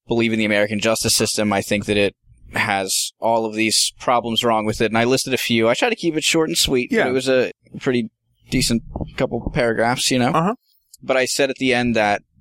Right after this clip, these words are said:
Speaker 1: I don't think that a group of people can be responsible for someone's future or their life.
Speaker 2: Right.
Speaker 1: So no matter what, I will vote innocent. No matter what.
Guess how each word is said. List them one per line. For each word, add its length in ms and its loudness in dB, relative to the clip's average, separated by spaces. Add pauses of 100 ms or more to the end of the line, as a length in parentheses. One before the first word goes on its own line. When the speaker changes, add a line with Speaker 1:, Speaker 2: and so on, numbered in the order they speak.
(520)
Speaker 1:
I 140 0
don't 380 0
think 400 -2
that 180 2 (460)
a 140 2
group 400 -2
of 160 -4
people 520 0 (400)
can 200 -2
be 120 0
responsible 560 0
for 140 -4
someone's 360 0
future 680 0
or 460 0 (280)
their 180 0
life. 460 -2 (180)
Speaker 2:
Right. 220 -2 (300)
Speaker 1:
So 160 0
no 100 0
matter 300 2
what, 260 0
I 80 0
will 200 2
vote 280 0
innocent. 460 -2 (840)
No 140 -2
matter 260 0
what. 220 -2